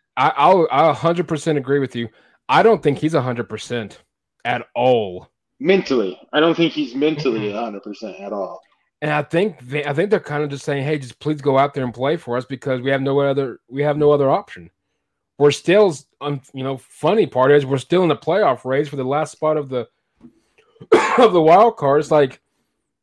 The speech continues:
Speaker 1: you know, "Teddy, I know you're hurt, but man, dude, please."
Speaker 2: Yeah, we're, we're, they, they did the right thing last week. They, they, that was their blueprint. Run the ball.
Speaker 1: Mm-hmm.
Speaker 2: Give the ball. What, what did they run the ball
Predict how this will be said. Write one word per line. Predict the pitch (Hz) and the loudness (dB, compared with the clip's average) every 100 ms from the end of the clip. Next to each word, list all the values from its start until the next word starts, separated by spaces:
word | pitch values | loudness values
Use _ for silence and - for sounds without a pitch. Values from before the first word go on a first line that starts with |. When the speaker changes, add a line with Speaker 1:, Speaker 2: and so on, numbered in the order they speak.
| _ _ _ | _ _ _
Speaker 1:
you | 104 | -12
know, | 107 | -12
"Teddy, | - 123 127 | -8 -6 -4
I | 120 | -4
know | 120 | -2
you're | 127 131 | 2 0
hurt, | 120 139 110 | 0 -2 -2
but | 101 | -8
man, | 104 110 113 113 110 | -12 -10 -8 -8 -6
dude, | 117 117 | -6 -8
please." | - 123 131 135 202 151 120 - _ _ _ _ _ _ _ _ _ _ _ _ | -8 -4 0 2 0 -2 -8 -20 _ _ _ _ _ _ _ _ _ _ _ _
Speaker 2:
Yeah, | 135 139 117 | -2 0 2
we're, | 123 131 151 | 0 -2 -4
we're, | 143 - _ | -4 -8 _
they, | - 196 214 - | 2 4 4 4
they | 220 | 4
did | 240 254 | 4 2
the | 202 | 2
right | 156 170 135 | 4 2 4
thing | 160 139 | 2 2
last | 117 113 | -2 -2
week. | 127 110 | -4 -2
They, | 147 147 - | -2 -2 0
they, | 160 160 135 | 0 0 -2
that | 175 | 2
was | 214 | 4
their | 175 127 | 2 2
blueprint. | 139 143 123 107 92 _ _ _ _ _ _ _ | 2 0 -4 -14 -16 _ _ _ _ _ _ _
Run | 123 139 156 185 | -2 0 2 2
the | |
ball. | 196 160 143 113 95 | 4 6 6 2 -4
Speaker 1:
Mm-hmm. | 135 143 | -8 -6
Speaker 2:
Give | 135 151 147 | -2 -2 2
the | 156 | 2
ball. | 151 143 143 | 4 2 0
What, | 147 131 | 0 2
what | 147 | 0
did | 131 | 2
they | 131 | 2
run | 123 123 | 2 -2
the | 120 | -2
ball | 117 | -4